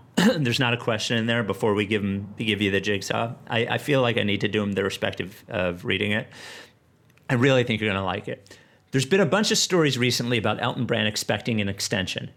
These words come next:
If I sympathize with Josh Harris, I can somehow understand it. Here I am, doing my morning laps in my pool filled with money like Scrooge McDuck, where I typically ponder my schemes for migrating money from poor people's pockets to mine. But today,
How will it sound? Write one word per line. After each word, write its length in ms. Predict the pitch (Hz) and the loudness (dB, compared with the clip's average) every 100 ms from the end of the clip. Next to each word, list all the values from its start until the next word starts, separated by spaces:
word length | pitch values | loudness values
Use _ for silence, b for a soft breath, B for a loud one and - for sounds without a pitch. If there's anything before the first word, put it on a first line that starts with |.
| - | -10
If 160 | - | -4
I 40 | 117 | -2
sympathize 640 | - 185 180 139 139 135 | 0 0 0 0 0 0
with 100 | 120 | -2
Josh 300 | - 120 117 | 0 0 0
Harris, 380 | - 98 101 98 | 0 0 0 -2
I 60 | 92 | -6
can 160 | - | -8
somehow 680 | - 117 104 98 104 98 101 - | -4 -2 -2 0 0 0 -2 -6
understand 560 | 98 95 - 90 90 | -6 -4 -2 -2 -2
it. 140 | 87 - B B B | -4 -8 B B B
Here 200 | B 151 | B 2
I 80 | 160 | 4
am, 460 | 147 139 135 135 120 | 2 2 0 -2 -4
doing 220 | 139 139 | 0 2
my 120 | 127 120 | 2 2
morning 320 | 117 127 120 | 2 2 2
laps 400 | 113 113 113 - | 0 0 -2 -4
in 60 | 170 | -4
my 100 | 170 | -4
pool 320 | - 143 127 | 0 2 2
filled 280 | - 123 110 | 2 2 2
with 160 | 110 | 0
money 300 | 113 117 120 | 0 2 2
like 220 | 117 101 101 | 0 -2 -2
Scrooge 420 | - 139 127 - | -2 0 0 0
McDuck, 460 | 117 - 113 113 - B B B B | -4 0 -2 -2 -8 B B B B
where 140 | 117 | 0
I 60 | 107 | 0
typically 500 | - 170 151 135 117 | 0 0 0 0 -2
ponder 360 | - 135 131 | 0 0 2
my 120 | 117 104 | 0 0
schemes 460 | - - 135 107 | -2 -2 0 0
for 120 | - 110 | -2 0
migrating 600 | 113 135 113 104 95 98 | 0 2 0 0 0 0
money 280 | 117 113 | 0 0
from 200 | 92 95 | -2 -6
poor 220 | 87 - 127 | -4 0 0
people's 340 | - - 104 | 0 -2 -2
pockets 420 | - 107 104 117 | -2 -2 -2 -4
to 100 | - | -4
mine. 360 | 98 95 90 95 - B B B B | 0 0 0 -4 -12 B B B B
But 100 | 127 | -4
today, 560 | 127 127 202 160 135 | -2 2 2 2 0